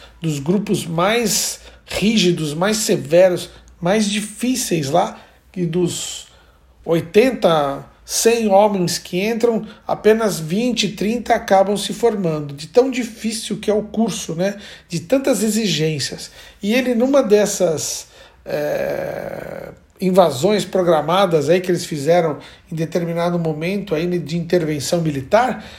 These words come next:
ele falou assim, "Nossa, essa intervenção aqui foi muito mais fácil que os treinamentos que a gente teve." Então vejam, às vezes o momento de treinamento nosso é muito mais intenso,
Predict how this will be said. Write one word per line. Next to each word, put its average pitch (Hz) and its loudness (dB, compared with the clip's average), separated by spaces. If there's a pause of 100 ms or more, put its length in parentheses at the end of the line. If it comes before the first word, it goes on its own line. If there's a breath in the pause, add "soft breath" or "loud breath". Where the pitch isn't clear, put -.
(180 loud breath)
ele 233 -2
falou 233 2
assim, 220 0
"Nossa, 202 2 (340 loud breath)
essa 202 2
intervenção 214 4
aqui 214 -4
foi 226 4
muito 247 0
mais 220 0
fácil 208 2
que - -4
os 226 0
treinamentos 202 2
que 220 -2
a 202 2
gente 202 -2
teve." 151 -2 (260 loud breath)
Então 240 -6
vejam, 170 -2 (760 soft breath)
às 151 -8
vezes 175 -4
o 180 -8
momento 170 -4
de 175 -2
treinamento 160 -4
nosso 175 -8 (320 soft breath)
é - -6
muito 285 -2
mais 240 0
intenso, 190 -4